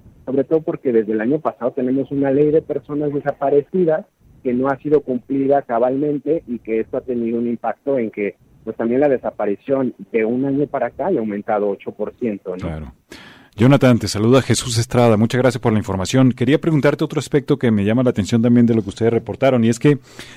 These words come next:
Speaker 2: el presupuesto total asignado a las dependencias responsables de atender esta crisis, es decir, la Comisión Estatal de Búsqueda, la Comisión de Atención a Víctimas, Fiscalía Especial y el Instituto Jalisciense de Ciencias Forenses, asciende a casi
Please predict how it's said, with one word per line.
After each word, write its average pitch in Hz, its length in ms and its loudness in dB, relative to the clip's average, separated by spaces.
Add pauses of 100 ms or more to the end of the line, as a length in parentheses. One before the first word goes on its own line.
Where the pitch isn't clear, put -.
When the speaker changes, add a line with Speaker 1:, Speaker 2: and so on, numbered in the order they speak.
Speaker 2:
el 120 100 2
presupuesto 143 600 0
total 147 440 4
asignado 123 720 4
a 92 120 -2
las 98 280 0
dependencias 120 880 2
responsables 104 760 4
de 92 80 2
atender 92 300 2
esta 110 220 0
crisis, 110 460 2
es 92 80 0
decir, 95 240 2
la 90 80 0
Comisión 104 580 4
Estatal 98 360 -2
de 101 80 2
Búsqueda, 104 460 0
la 101 120 2
Comisión 90 380 -2
de 104 60 2
Atención 101 300 -2
a 101 80 0
Víctimas, 113 540 2
Fiscalía 95 440 -4
Especial 123 540 2 (560)
y 127 320 4
el 120 80 6
Instituto 117 400 0
Jalisciense 113 460 0
de 110 80 2
Ciencias 110 320 -2
Forenses, 104 540 -2
asciende 120 440 2
a 110 60 0
casi 143 500 0